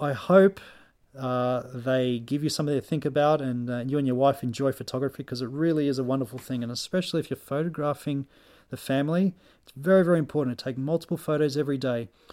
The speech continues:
if you can. Um, these are the times that we need to cherish our, our, uh, our kids as they grow up and, and creating and doing something with the photos. You know, create,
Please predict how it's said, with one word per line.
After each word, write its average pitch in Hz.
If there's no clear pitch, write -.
if 135
you 147
can. 117
Um, 120
these 139
are -
the 131
times 131
that 131
we 123
need 127
to 117
cherish 160
our, 135
our, 135
uh, 127
our 131
kids 170
as 143
they 135
grow 135
up 185
and, 131
and 135
creating 165
and 139
doing 220
something 185
with 165
the 143
photos. 107
You 143
know, 147
create, 175